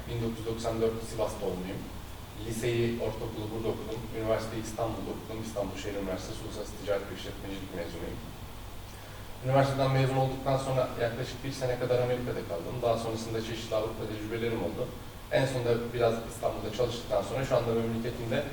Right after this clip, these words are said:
hem ticari hem, e, S T K olarak, kurum olarak faaliyet göstermekteyim.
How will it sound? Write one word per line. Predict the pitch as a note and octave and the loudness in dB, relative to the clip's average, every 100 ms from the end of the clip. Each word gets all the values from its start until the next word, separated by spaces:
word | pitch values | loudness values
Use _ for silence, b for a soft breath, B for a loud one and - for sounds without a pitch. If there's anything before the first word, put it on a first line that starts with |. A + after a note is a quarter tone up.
| - - | -4 0
hem | C3 B2+ | 2 2
ticari | C3 B2+ B2 C3 C3 | 2 8 8 8 4
hem, | B2+ - - - | 2 2 -2 -4
e, | F#2+ F#2 F2+ | -4 -2 -2
S | - A2 | 0 2
T | B2 A#2+ | 2 4
K | B2 | 6
olarak, | A2+ - - | 6 2 -2
kurum | A#2+ A2 | -2 0
olarak | G2+ F#2 - - - - - | 2 0 0 -4 -4 -6 0
faaliyet | B2+ A#2 A2+ A#2 F#2 | 6 8 8 2 -2
göstermekteyim. | - - E2+ E2 - A2+ | -2 -4 -4 -6 -4 -6